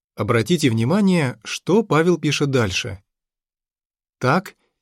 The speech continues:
и воскресение мертвых. Сеется в тлении, воскресает в нетлении».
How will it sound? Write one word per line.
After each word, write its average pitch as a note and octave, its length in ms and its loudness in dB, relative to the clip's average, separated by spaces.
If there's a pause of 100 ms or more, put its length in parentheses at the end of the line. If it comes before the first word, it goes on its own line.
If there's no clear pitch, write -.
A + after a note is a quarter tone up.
и C#3 160 4
воскресение D3+ 920 0
мертвых. D3 680 -2 (720)
Сеется C3 640 2
в - 80 -8
тлении, A#2+ 640 0 (580)
воскресает C3 840 0
в A#2 120 -4
нетлении». C3+ 840 -2